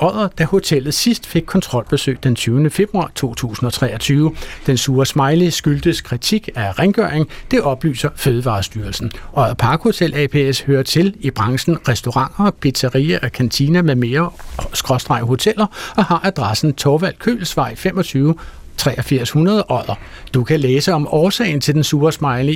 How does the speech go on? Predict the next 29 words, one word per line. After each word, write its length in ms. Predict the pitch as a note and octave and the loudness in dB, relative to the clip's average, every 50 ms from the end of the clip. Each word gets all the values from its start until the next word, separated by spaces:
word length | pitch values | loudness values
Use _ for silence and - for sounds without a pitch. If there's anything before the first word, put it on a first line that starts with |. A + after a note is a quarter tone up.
| - G3+ | 2 0
i 60 | G3+ | 0
Fødevarestyrelsens 1120 | G3 - G3 G#3 B3+ C4 - F#3+ D#3+ C#3+ B2+ - - C3+ B2 A2+ A2 A2 - - A2+ G#2+ - | 0 0 -2 -2 -2 0 0 0 2 2 0 0 0 0 0 2 0 -2 -2 -4 -4 -4 -6
kontrolrapport 800 | - - G2+ - - - G3+ G#3+ F#3+ F3+ F3 - E3 C#3+ C#3 - | -8 -8 -8 -4 -2 -2 -2 0 0 0 0 2 0 0 0 -2
for 180 | - - - | -4 -2 0
Odder 180 | E3+ D3+ C3+ D3+ | 0 0 0 -2
Park 240 | - - F3 G3+ - | -2 -2 -2 0 0
Hotel 340 | A3+ G#3 - - C3+ A2 - | 0 -2 0 -2 -4 -4 -4
A 120 | B2 A#2+ G2+ - | -6 -6 -4 -4
P 60 | - G#2 - E3+ F#3+ | -6 -4 0 -2 -2
S 120 | - - - - - - - - - | -2 -4 -10 -14 -20 -18 -16 -2 0
ved 80 | C#3+ | 0
at 60 | C3 | 0
trykke 360 | - - - B2 A2+ A#2 D3 C#3+ - - - - - | 2 2 2 2 2 2 0 -2 -2 -10 -20 -20 -12
her. 200 | - - A2 - - - - - | -4 -2 -2 -2 -4 -8 -14 -12
Og 60 | - | -4
så 100 | - B2 | -2 -2
er 40 | A#2+ | 0
der 80 | B2 | 0
selvfølgelig 440 | A2+ - - A#2 - A2 F#2+ F#2 G#2+ | -2 -2 -4 -2 -2 -2 0 0 -2
et 100 | G#2+ - A#2+ G#2+ | 0 0 0 0
li-, 180 | G2+ - - - - | 0 -2 -2 0 0
et 180 | C#3 A#2 B2+ | 0 0 2
link. 220 | B2+ C3 C3 B2+ - - - - - - - - - - - | 2 2 2 0 -2 -10 -16 -16 -14 -14 -14 -14 -14 -10 -2
Sabine 400 | - - B2 B2+ D3 C#3+ D3 B2+ | 0 0 2 4 4 4 4 2
Kirchmeier, 480 | - D3+ D3 C3+ - D#3+ C#3+ C#3 C3 | 4 2 2 2 2 0 0 0 0
hvordan 340 | B2+ C#3+ B2+ C#3 C#3+ F3 F#3+ | 0 0 2 2 2 2 2
vil 80 | A#3 G#3+ | 2 2
du 240 | A3 G3 F3 E3 - | 2 0 0 -2 -2
karakterisere 920 | - - D3+ C#3 - - - F3 E3+ D#3 - - - - G#3+ A3 G3+ F#3 | -2 0 0 0 0 0 0 0 0 0 -2 -4 0 0 0 0 -2 -4